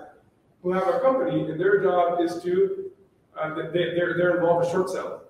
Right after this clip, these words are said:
short selling stocks. So these guys, they did an expose on this, on this, uh, on this third wealthiest man in the world, and they knocked him off that list.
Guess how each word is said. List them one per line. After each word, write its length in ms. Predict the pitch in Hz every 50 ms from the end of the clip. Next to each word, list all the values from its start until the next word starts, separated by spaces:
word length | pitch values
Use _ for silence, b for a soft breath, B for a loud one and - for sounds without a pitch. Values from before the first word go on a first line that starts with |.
| _ _
short 260 | - - 190 190 -
selling 200 | 185 175 160 151
stocks. 600 | - - - - - - - - - - - - _ _ _ _ _ _ _ _ _ _ _ _ _
So 180 | _ - 185 185
these 240 | 277 294 294 294 -
guys, 340 | - 208 208 208 196 190
they 220 | - 214 220 220 214
did 220 | 214 208 202 196
an 80 | 208 214
expose 540 | 208 214 - - 208 202 196 196 190 185 196
on 420 | 196 208 208 208 175 170 170 175
this, 320 | 175 175 175 - - - - - - -
on 140 | 160 165 165
this, 280 | 175 165 - - - - 160
uh, 140 | 151 - - 156
on 180 | 156 160 156
this 140 | 156 156 -
third 320 | - - - 233 208 185
wealthiest 420 | 185 202 - - 196 196 185 - 185
man 160 | 185 196 196
in 80 | 180 156
the 60 | -
world, 240 | 165 196 - 240 -
and 80 | 175
they 140 | 156 147 151
knocked 240 | 185 233 254 247 -
him 80 | -
off 200 | 214 208 208 214
that 140 | - - -
list. 280 | 156 - - - -